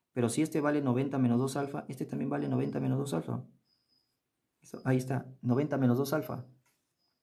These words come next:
Muy bien, entonces, ¿qué hacemos? Sumamos, pues, sumamos este ángulo, este ángulo y este ángulo. Tengo noventa, noventa, noventa. ¿Cuánto vale? Noventa, ciento ochenta, doscientos cuarenta. ¿Listo? Ahí está.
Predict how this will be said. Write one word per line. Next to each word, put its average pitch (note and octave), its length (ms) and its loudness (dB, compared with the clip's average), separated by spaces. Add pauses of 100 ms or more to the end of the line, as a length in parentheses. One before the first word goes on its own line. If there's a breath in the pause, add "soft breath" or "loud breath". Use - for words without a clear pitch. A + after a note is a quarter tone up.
(140)
Muy E3+ 160 6
bien, C#3+ 240 2 (300 loud breath)
entonces, F3+ 260 4
¿qué G3 80 2
hacemos? F3 380 0
Sumamos, G#3+ 500 2
pues, G#2+ 300 -8
sumamos B2+ 580 0
este A2+ 300 -2
ángulo, F#3 400 0 (560)
este A2+ 320 -4
ángulo D#3+ 480 0 (180)
y A2+ 160 0
este - 180 -8
ángulo. B2 400 -2 (340)
Tengo A#2 240 4
noventa, F3 420 0
noventa, A#2+ 440 2
noventa. D#3 440 -2
¿Cuánto B2 340 0
vale? D3+ 340 2
Noventa, C3+ 460 0
ciento A#2+ 280 0
ochenta, D#3+ 640 -2
doscientos A#2 420 -2
cuarenta. - 400 -6 (880)
¿Listo? - 320 -6
Ahí G#2 200 2
está. - 340 -6